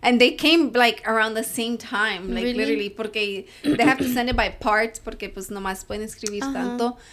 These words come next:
Speaker 1: And, um, so when I screenshotted them to send them to you, it was because they weren't in order, and it was
Speaker 2: Mm-hmm.
Speaker 1: gonna be hard to be
Speaker 2: To be,
Speaker 1: clicking.
Speaker 2: yeah.
Speaker 1: Yeah. Um, so, yeah,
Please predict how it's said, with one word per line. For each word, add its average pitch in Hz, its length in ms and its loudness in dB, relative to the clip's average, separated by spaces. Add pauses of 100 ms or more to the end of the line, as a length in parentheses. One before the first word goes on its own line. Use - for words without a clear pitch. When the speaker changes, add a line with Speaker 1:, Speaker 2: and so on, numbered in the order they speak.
(220)
Speaker 1:
And, 202 340 2
um, 180 480 -2 (100)
so 240 260 4
when 220 200 0
I 226 100 4
screenshotted 247 640 -2
them 277 160 -6
to 226 160 -10
send 220 300 -4
them 262 120 -4
to 302 140 -6
you, 311 320 -4 (200)
it 214 140 -4
was 208 300 0
because 208 400 -4
they 202 160 0
weren't 208 260 -4
in 190 120 -6
order, 180 600 -8
and 240 180 -4
it 240 60 0
was 233 100 -2
Speaker 2:
Mm-hmm. 202 40 -4
Speaker 1:
gonna 208 120 -4
be 196 140 -6
hard 208 260 0
to 233 80 -12
be 202 100 -12
Speaker 2:
To 233 60 -8
be, 254 120 -2
Speaker 1:
clicking. 220 280 -6
Speaker 2:
yeah. 240 260 -4
Speaker 1:
Yeah. 180 260 -4 (580)
Um, 185 480 2
so, - 140 0
yeah, 247 300 4